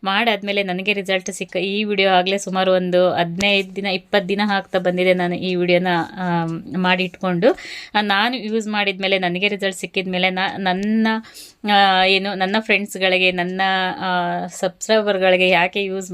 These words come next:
ಯೂಸ್ ಆಗಬಾರ್ದು ಇದು ಅಂತ ಅಂದ್ಬಿಟ್ಟು, ನೀವು ಕೂಡ ಯೂಸ್ ಮಾಡ್ಕೊಳ್ಳಿ ಅಂತ ಅಂದ್ಬಿಟ್ಟು ಶೇರ್ ಮಾಡ್ತಿದ್ದೀನಿ ಅಷ್ಟೇ. ನೋಡಿ, ಇನ್ನು ಅಂದು-, ಅಂದ್ರೆ ನಮಗೆ ಕಂಫರ್ಟಬಲ್ ಆಗಬೇಕು, ಇದು ಕ್ರೀಮು ಪೂರ್ತಿ ಕ್ರೀಮ್ ಆಗಿದೆ ಅಂತಂತ ಗೊತ್ತಾಗಬೇಕು. ಅಲ್ಲಿವರೆಗೂ ಇದೇ ಥರ ಸರ್ಕಲ್ ರೀತಿಯಲ್ಲಿ ಮಾಡ್ಕೊಳ್ತಾ ಬರಬೇಕು. ಅದು ಕ್ರೀಮನ್ನು,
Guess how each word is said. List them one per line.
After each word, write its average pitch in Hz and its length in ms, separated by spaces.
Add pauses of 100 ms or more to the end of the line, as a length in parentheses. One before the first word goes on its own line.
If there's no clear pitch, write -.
(100)
ಯೂಸ್ 196 280
ಆಗಬಾರ್ದು 180 520
ಇದು 175 240
ಅಂತ 175 200
ಅಂದ್ಬಿಟ್ಟು, 170 440
ನೀವು 202 280
ಕೂಡ 202 180
ಯೂಸ್ 185 360
ಮಾಡ್ಕೊಳ್ಳಿ 175 500
ಅಂತ 175 140
ಅಂದ್ಬಿಟ್ಟು 170 500
ಶೇರ್ 180 220
ಮಾಡ್ತಿದ್ದೀನಿ 175 580
ಅಷ್ಟೇ. 202 420 (460)
ನೋಡಿ, 180 260 (440)
ಇನ್ನು 220 220
ಅಂದು-, 214 260
ಅಂದ್ರೆ 202 220
ನಮಗೆ 208 220
ಕಂಫರ್ಟಬಲ್ 220 580
ಆಗಬೇಕು, 190 500
ಇದು 175 200
ಕ್ರೀಮು 214 560
ಪೂರ್ತಿ 226 460
ಕ್ರೀಮ್ 208 300
ಆಗಿದೆ 196 460
ಅಂತಂತ 196 440
ಗೊತ್ತಾಗಬೇಕು. 185 600
ಅಲ್ಲಿವರೆಗೂ 196 720
ಇದೇ 196 340
ಥರ 208 240
ಸರ್ಕಲ್ 190 400
ರೀತಿಯಲ್ಲಿ 180 580 (340)
ಮಾಡ್ಕೊಳ್ತಾ 185 480
ಬರಬೇಕು. 180 480
ಅದು 180 220
ಕ್ರೀಮನ್ನು, 190 840